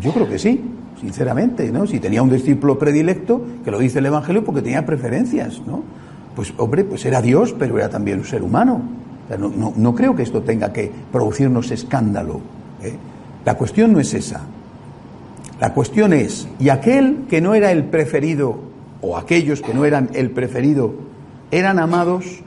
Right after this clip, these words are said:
lo suficiente? Y cuando el Señor, eh, cuenta aquella parábola de los que han sido invitados por el dueño de la viña a trabajar en la viña,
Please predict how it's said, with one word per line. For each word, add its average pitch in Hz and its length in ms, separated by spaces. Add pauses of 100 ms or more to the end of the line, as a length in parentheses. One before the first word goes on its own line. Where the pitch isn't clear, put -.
lo 139 120
suficiente? 170 760 (1500)
Y 127 120
cuando 120 320
el 117 80
Señor, 180 420 (1000)
eh, - 320 (440)
cuenta 143 560
aquella 127 680 (520)
parábola 113 800 (140)
de 90 200
los 90 420 (440)
que 107 100
han 110 120
sido 139 360
invitados 131 680
por 107 180
el 95 160
dueño 139 500
de 98 160
la 98 120
viña 143 400
a 101 60
trabajar 104 460
en 139 80
la 110 100
viña, 117 400